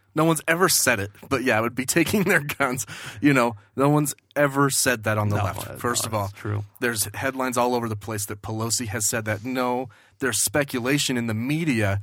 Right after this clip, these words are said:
Speaker 2: Right.
Speaker 1: that when you c-, declare a national emergency for the border, which we'll get into later,
Speaker 2: Right.
Speaker 1: that it could possibly s-, s-, set a tone for the n-,
Speaker 2: Right.
Speaker 1: a, a, the next administration. But no one said that. But that would be one.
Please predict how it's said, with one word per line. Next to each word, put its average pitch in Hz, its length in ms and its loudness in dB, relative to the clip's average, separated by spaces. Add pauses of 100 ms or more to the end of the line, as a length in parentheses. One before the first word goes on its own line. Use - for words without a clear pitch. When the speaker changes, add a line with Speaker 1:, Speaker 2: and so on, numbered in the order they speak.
Speaker 2:
Right. 113 260 -2
Speaker 1:
that 120 160 0 (320)
when 120 220 -2
you 113 120 -2
c-, - 160 -14
declare 123 340 0
a 117 100 0
national 117 400 -2
emergency 113 500 -4
for 107 240 -6
the 101 100 -8
border, 123 360 -2
which 104 180 -6
we'll 113 80 -6
get 110 120 -6
into 107 240 -4
later, 120 380 0 (120)
Speaker 2:
Right. 113 580 -2
Speaker 1:
that 120 140 0
it 113 100 -4 (460)
could 127 400 0 (260)
possibly 123 680 0
s-, 107 60 -8 (500)
s-, - 100 -4 (200)
set - 360 2
a 113 40 -2
tone 135 440 2
for 131 120 -2
the 117 80 -4
n-, 117 160 -4
Speaker 2:
Right. 113 460 0
Speaker 1:
a, 123 60 -2
a, 117 60 -2 (140)
the 147 120 -2
next 131 320 0
administration. 123 640 -2 (380)
But 143 200 2 (440)
no 180 140 4
one 185 160 6
said 127 300 2
that. 117 240 2 (120)
But 147 160 2
that 156 140 6
would 143 160 2
be 135 120 4
one. 120 440 -2